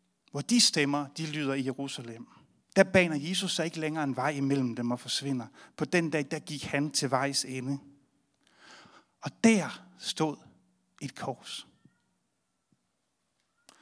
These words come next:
Og han fik ret i, at de ville bruge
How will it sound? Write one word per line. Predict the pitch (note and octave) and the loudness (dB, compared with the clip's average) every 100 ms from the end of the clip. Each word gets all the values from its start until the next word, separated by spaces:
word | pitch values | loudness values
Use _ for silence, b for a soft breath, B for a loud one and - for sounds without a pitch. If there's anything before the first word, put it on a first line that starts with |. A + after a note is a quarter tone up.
| b b b b b _ _ _ _ _ _ _ _ - | b b b b b _ _ _ _ _ _ _ _ -10
Og | B2+ | -6
han | E3 | -4
fik | - F#3+ E3 | -4 -6 -6
ret | E3 G3 - | -2 -4 -4
i, | - - - _ _ _ | -12 -14 -20 _ _ _
at | - C3+ | -12 -8
de | C#3+ | -4
ville | C#3+ | -2
bruge | B2+ C#3 D3 D#3+ D#3 | -2 0 2 0 -2